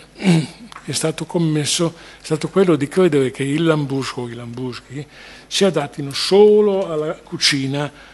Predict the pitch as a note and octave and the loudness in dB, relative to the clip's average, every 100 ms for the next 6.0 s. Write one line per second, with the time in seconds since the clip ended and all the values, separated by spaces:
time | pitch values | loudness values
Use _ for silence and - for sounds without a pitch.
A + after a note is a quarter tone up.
0 | - _ D3+ E3+ F3+ D3+ D3 D3 D#3+ D3+ | -20 _ -14 -10 -8 -6 -4 -2 -4 -4
1 | C3+ C3 C#3 C#3+ C#3+ D3 C3+ C3 B2 C3+ | -8 -8 -8 -6 -4 -6 -6 -8 -10 -12
2 | C3 B2+ C3+ B2 A2+ A2 A2+ - - - | -14 -12 -10 -10 -14 -16 -18 -20 -20 -10
3 | - F3+ D3 D3 D#3 E3 F3+ F#3+ F3+ D3 | -2 0 0 0 0 0 -2 -4 -6 -10
4 | C3 B2+ C#3 C3 C#3+ B2+ B2 D#3 D#3 - | -8 -6 -6 -6 -10 -8 -6 -2 -2 -4
5 | B2+ C3 A#2+ A2 A2 A#2 A#2+ - C#3 | -10 -8 -10 -12 -16 -14 -16 -16 -14